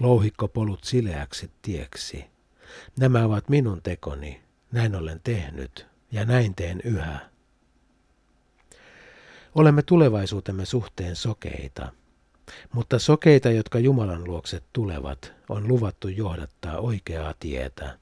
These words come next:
Pyytävälle avautuu eteen yllättävä ja odottamaton matka. Jumalan johdatus tekee tylsäksi muuttuneesta elämästä rosoisen ja haastavan,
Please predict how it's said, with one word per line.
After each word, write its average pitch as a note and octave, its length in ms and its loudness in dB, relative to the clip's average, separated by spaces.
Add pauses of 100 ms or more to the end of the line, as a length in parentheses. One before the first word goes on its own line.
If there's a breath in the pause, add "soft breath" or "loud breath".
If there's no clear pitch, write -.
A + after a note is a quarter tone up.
(760 loud breath)
Pyytävälle A#2+ 560 6
avautuu A2 460 2
eteen G#2+ 380 0
yllättävä G#2+ 600 -4
ja F2 160 -4
odottamaton D#2+ 760 -8
matka. D2+ 600 -12 (1080 loud breath)
Jumalan C3 460 4
johdatus A#2 540 2
tekee F#2 300 -6
tylsäksi A2+ 600 -2
muuttuneesta E2 760 -10
elämästä E2 560 -8
rosoisen F2+ 640 -6
ja F#2 100 -8
haastavan, D#2 840 -8